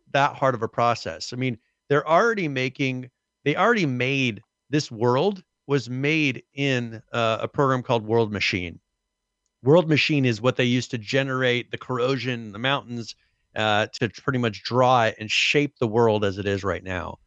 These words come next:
And so they could easily export, take that export that they made from World Machine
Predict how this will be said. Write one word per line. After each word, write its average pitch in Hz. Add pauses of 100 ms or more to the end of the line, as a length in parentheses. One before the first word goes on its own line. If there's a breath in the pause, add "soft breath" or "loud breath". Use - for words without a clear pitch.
(380)
And 110
so 113 (500)
they 143
could 151
easily 131
export, 127 (600)
take 170
that -
export -
that -
they 123
made 120
from 104
World 123
Machine 92